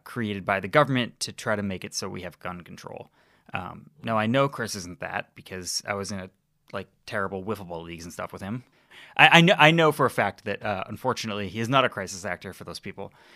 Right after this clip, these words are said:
So what I started to do was I started to call around. I started to tell people who were making these videos. I would talk to them and try to get their beliefs and why they believe these things, how they came to believe these things. And, uh, at the end, I would just be like, "Look, I know Chris,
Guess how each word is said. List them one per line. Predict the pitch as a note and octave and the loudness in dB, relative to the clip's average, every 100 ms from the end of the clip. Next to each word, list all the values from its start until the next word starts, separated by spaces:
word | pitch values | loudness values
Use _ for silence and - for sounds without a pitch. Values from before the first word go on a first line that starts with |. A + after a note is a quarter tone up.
| - _ _ | -20 _ _
So | - | -2
what | A2+ B2+ | 4 4
I | |
started | B2+ F3+ D#3+ | 6 4 4
to | C#3+ | 4
do | F3 | 2
was | A#2+ | 0
I | |
started | B2 A#2+ | -2 -2
to | - | 0
call | B2 G#2 | 0 2
around. | G#2 F#2+ | 0 -2
I | |
started | - G2 - | -6 -10 -10
to | _ | _
tell | G#2+ F#2+ | -10 -8
people | G2 G2+ F2+ F2 _ _ - | -10 -14 -14 -16 _ _ -20
who | - | -14
were | G2+ F#2 | -10 -6
making | G2+ G2 | -6 -8
these | F2 | -10
videos. | F2 G#2+ G2+ F2+ G2+ | -8 -6 -6 -8 -8
I | |
would | G#2 F#2+ | -8 -6
talk | G2 F#2 | -6 -6
to | |
them | A2+ | -4
and | G2 | -6
try | G2+ | -6
to | F#2+ | -8
get | G2 | -8
their | F#2+ | -10
beliefs | F2 G2 F#2+ - F2 | -12 -16 -14 -12 -14
and | E2+ | -10
why | F2+ | -10
they | F#2 | -10
believe | F2 F#2+ F2+ | -10 -12 -10
these | G2 - | -10 -10
things, | F#2 - | -12 -6
how | A#2 | -6
they | G#2+ G2 | -4 -8
came | - G#2 G#2 | -8 -8 -8
to | |
believe | A2+ B2+ C#3 | -8 -10 -10
these | C#3 C3 | -12 -12
things. | - E3+ - - _ _ _ _ _ - | -12 -12 -14 -18 _ _ _ _ _ -8
And, | A2+ A#2 G#2+ | -4 -2 0
uh, | G#2 G2+ G2+ - | 2 2 2 -2
at | G#2+ | -8
the | A2+ | -4
end, | A#2 B2 | 0 2
I | |
would | G2+ | 0
just | F#2+ | -2
be | A2+ | -4
like, | G2+ D3+ | -4 0
"Look, | C#3 | 2
I | A#2+ | 2
know | C3 A#2+ | 2 0
Chris, | - F#2+ - - - | -2 -6 -4 -6 -8